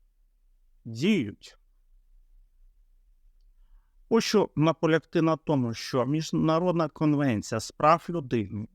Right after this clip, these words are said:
яка підписана Верховною Радою України, щоб ви знали, каже наступне, що вас можуть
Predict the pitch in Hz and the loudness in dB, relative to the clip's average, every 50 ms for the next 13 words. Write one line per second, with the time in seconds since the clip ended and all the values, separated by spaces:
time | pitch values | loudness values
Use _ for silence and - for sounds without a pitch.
0 | _ _ 117 117 131 131 - - 175 165 - - _ _ _ _ - 160 160 - | _ _ -4 -2 -2 0 2 2 4 4 2 0 _ _ _ _ -2 -2 -2 -2
1 | _ _ _ _ _ - 160 156 131 - - - 120 107 104 98 104 117 - _ | _ _ _ _ _ -2 0 0 -2 -2 -4 -4 -4 -4 -4 -4 -8 -12 -14 _
2 | _ _ _ _ _ _ _ _ _ _ _ _ 123 127 147 165 - _ 214 220 | _ _ _ _ _ _ _ _ _ _ _ _ 0 0 0 0 0 _ 0 2
3 | 240 240 233 226 220 208 190 190 196 208 220 190 - 208 208 202 196 - - 196 | 4 4 4 4 4 4 2 4 4 4 4 2 2 -2 -2 -2 -4 -6 -4 0
4 | 202 190 170 143 120 110 - - - _ _ _ _ _ _ _ _ _ _ _ | 2 2 2 2 0 -2 -4 -6 -10 _ _ _ _ _ _ _ _ _ _ _
5 | _ _ _ _ _ _ _ _ _ - - - 143 127 120 123 135 139 127 123 | _ _ _ _ _ _ _ _ _ -16 -4 -2 -2 -2 0 0 -2 -2 -2 -2
6 | 127 131 117 110 98 101 113 - - _ _ _ _ _ - _ _ _ _ _ | -2 -2 -2 -2 -4 -6 -10 -12 -16 _ _ _ _ _ -20 _ _ _ _ _
7 | _ _ - _ _ _ - 151 160 175 185 185 170 170 180 180 185 - - - | _ _ -20 _ _ _ 2 4 4 6 4 4 2 0 0 0 0 -2 -4 -4
8 | _ 196 160 - - _ _ _ _ _ _ _ _ _ - _ _ _ _ _ | _ -2 -2 -2 -4 _ _ _ _ _ _ _ _ _ -20 _ _ _ _ _
9 | _ _ _ _ _ _ - - - - - - 160 160 139 110 - _ _ _ | _ _ _ _ _ _ -20 -18 -14 -12 -8 -4 0 0 0 0 -2 _ _ _
10 | - 123 117 110 120 143 175 202 220 220 - - - - - _ _ _ - 135 | -6 -6 -4 0 4 4 6 6 4 2 -2 -8 -16 -20 -20 _ _ _ -4 -2
11 | 147 165 180 175 160 139 131 123 - | 0 2 2 2 2 2 0 -4 -4